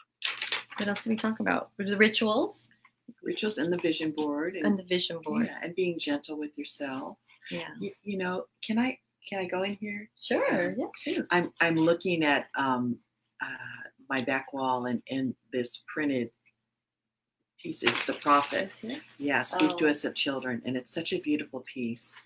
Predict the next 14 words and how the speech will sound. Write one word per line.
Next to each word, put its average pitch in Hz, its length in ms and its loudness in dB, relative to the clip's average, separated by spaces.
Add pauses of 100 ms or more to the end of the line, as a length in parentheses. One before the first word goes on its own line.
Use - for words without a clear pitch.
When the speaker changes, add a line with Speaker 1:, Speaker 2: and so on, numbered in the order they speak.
(420)
Speaker 2:
And 147 320 2
it 156 240 0
really, 185 580 2 (240)
um, 262 340 -8 (1500)
it's, - 480 4 (100)
it's - 240 2
so 202 180 4
beautiful. 170 460 -2
And 170 120 0
I 170 120 6
guess 247 260 4
it 160 120 0
makes 180 240 0
me 175 100 -2